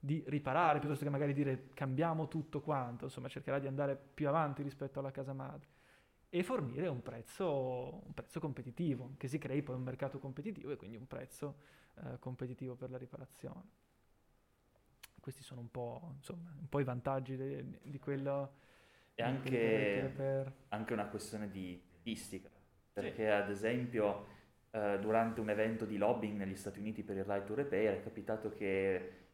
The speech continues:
Speaker 2: eh, un senatore al lobbista di compagnia X, che, insomma, era lì a parlare contro il right to repair, dicesse: "Ma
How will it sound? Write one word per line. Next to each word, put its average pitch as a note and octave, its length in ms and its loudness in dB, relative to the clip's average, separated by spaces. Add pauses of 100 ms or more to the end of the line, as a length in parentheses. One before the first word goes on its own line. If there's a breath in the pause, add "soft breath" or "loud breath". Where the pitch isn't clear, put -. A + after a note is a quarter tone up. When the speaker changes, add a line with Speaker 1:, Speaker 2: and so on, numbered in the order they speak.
(160)
Speaker 2:
eh, G#2 180 4
un G#2 160 2
senatore A#2+ 600 6
al G#2+ 120 6
lobbista G#2+ 500 0
di G#2+ 520 -2 (220)
compagnia G2 480 0 (160)
X, G2+ 280 -6 (180)
che, F#2 380 2
insomma, F#2 600 -2 (720 loud breath)
era B2 180 8
lì B2 340 8
a A2 80 12
parlare A2+ 380 8
contro A#2+ 440 6
il A2 60 6
right A#2 200 8
to A#2+ 80 0
repair, A2+ 360 4
dicesse: G#2+ 560 2
"Ma - 380 2